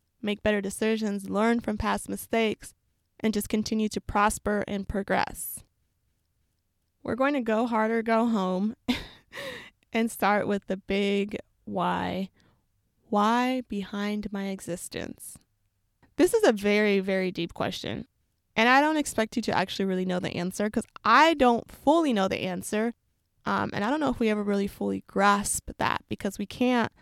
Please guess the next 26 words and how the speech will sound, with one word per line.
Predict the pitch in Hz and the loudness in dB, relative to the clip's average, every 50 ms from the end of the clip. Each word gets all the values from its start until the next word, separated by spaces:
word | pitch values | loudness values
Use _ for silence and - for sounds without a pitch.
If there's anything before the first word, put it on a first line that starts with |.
| _ _ _ _ _ _ _ _ _ _ _ _ _ _ _ _ _ - - - - | _ _ _ _ _ _ _ _ _ _ _ _ _ _ _ _ _ -20 -6 0 2
predict | 233 208 214 208 - - | 2 2 2 0 -2 -2
everything | - 196 196 196 - 196 196 | -4 -2 -2 -2 0 0 -2
that's | 190 196 - | -2 -2 -2
gonna | 196 196 190 | -2 -2 -2
happen | 190 190 190 - 196 | -2 -2 -2 -2 -2
in | 190 185 | -2 -2
our | 190 190 190 | -2 -4 -4
life. | 190 - - - 254 262 - - - - - _ - | -4 -2 0 0 0 -2 -2 -6 -16 -20 -20 _ -8
And | 208 202 190 | -6 -6 -6
I | 190 | -6
think | - 214 190 185 - | -6 -6 -8 -8 -6
things | - 190 190 190 | -6 -4 -4 -4
that | 196 185 - 190 | -2 -4 -2 -2
happen | 196 190 - - 190 | -4 -4 -4 -4 -4
in | 185 185 185 | -2 -4 -4
the | 185 | -2
future | - - 311 349 - 285 254 247 240 240 - - - - _ _ _ _ _ _ _ _ _ _ - | 2 2 2 2 4 2 2 4 2 0 -2 -6 -16 -20 _ _ _ _ _ _ _ _ _ _ 2
will | 208 220 | 4 6
also | 240 269 311 - 220 | 6 6 6 4 0
be | 202 196 185 | -2 -2 -4
a | - | -4
part | - 185 - - | -4 -4 -4 -4
of | 185 - | -4 -4
our | - - | -4 -4
why. | - - - - - - - _ _ _ _ _ _ _ _ _ _ _ | -4 -4 -6 -6 -8 -12 -16 _ _ _ _ _ _ _ _ _ _ _
But | - 311 339 320 294 285 - | 6 6 8 8 6 4 2